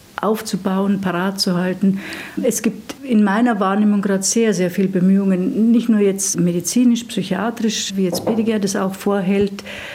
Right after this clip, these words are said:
sondern es gibt eben auch von anderen Stellen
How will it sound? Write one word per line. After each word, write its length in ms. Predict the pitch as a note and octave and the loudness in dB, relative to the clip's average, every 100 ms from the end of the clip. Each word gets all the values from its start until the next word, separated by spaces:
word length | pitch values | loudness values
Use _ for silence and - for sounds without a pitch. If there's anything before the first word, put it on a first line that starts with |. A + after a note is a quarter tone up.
| - - | -16 -14
sondern 360 | - G3+ F#3+ G3 | -4 0 2 2
es 120 | - | 0
gibt 220 | G#3 G3 | -4 -2
eben 160 | - F3+ | 0 0
auch 140 | E3 | 0
von 180 | - E3+ | -2 -2
anderen 260 | D#3 E3 F3 | 0 2 0
Stellen 580 | - E3+ D#3 D3+ D3 | 0 0 2 0 -2